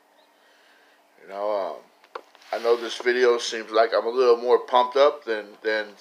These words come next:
from five in the morning because, hey, it's five in the afternoon. But I hope someone is ready to, uh,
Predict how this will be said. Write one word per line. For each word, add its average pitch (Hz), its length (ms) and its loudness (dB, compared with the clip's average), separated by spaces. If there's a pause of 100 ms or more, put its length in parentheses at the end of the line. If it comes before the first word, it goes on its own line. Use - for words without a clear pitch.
(100)
from 110 180 -8
five 139 320 4
in 135 60 -4
the 127 60 -8
morning 165 400 2 (100)
because, 113 540 -4 (180)
hey, 110 160 0 (1700)
it's - 160 -6
five 123 280 4
in 123 60 -10
the 120 100 2
afternoon. 110 520 0 (600)
But 104 200 2
I 104 80 2
hope 143 240 2
someone 131 500 0 (640)
is 117 420 0
ready 139 440 4 (2500)
to, 123 260 0
uh, 87 340 4